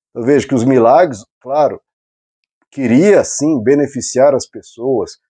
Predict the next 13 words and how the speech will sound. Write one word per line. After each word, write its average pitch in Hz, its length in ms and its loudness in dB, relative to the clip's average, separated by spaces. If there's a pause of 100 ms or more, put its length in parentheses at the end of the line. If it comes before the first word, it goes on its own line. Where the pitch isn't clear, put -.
(120)
curar 156 420 2
as 117 140 -4
pessoas, 120 580 -6
ajudar 113 460 0
as 110 80 -12
pessoas. - 580 -18 (580)
Mas 107 160 -10
a 120 80 2
missão 127 380 0
principal 175 840 0
era 135 200 0
ser 156 240 0
um 214 160 -4